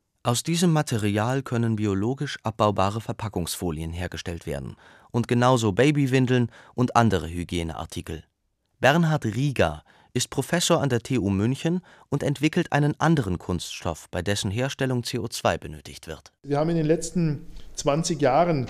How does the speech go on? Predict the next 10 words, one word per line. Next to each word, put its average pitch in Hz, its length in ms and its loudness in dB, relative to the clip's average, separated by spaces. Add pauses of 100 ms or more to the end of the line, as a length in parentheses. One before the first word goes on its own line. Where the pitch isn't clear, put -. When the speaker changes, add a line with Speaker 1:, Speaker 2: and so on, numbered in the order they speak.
(260)
Speaker 2:
ganz 190 360 2
wenige 175 400 2
neue 147 300 4
Massenkunststoffe 135 800 -2
in 127 160 -4
die 123 80 -6
Industrie 117 380 -6
eingeführt. - 540 -12 (560)
Und 127 180 -10
ich 180 280 2